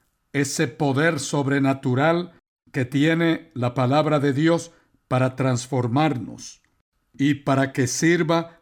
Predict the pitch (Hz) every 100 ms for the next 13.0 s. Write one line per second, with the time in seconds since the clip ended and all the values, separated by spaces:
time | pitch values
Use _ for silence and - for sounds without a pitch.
0 | _ 135 131 131 123 143 135 131 135 156
1 | 175 165 - 165 165 - 135 123 131 165
2 | - - 143 139 151 170 147 170 180 _
3 | _ _ _ _ 131 123 123 131 123 131
4 | 165 170 170 - _ _ _ 120 131 127
5 | 131 165 156 - 143 143 123 - 131 139
6 | 156 143 160 147 - _ _ _ 131 127
7 | 123 131 127 131 117 120 120 131 131 -
8 | _ _ _ - - 131 120 151 151 143
9 | - 165 170 175 180 _ _ _ _ -
10 | 127 117 139 139 135 160 - - _ _
11 | _ - 117 147 143 156 160 151 147 139
12 | 135 170 165 143 151 131 - 165 113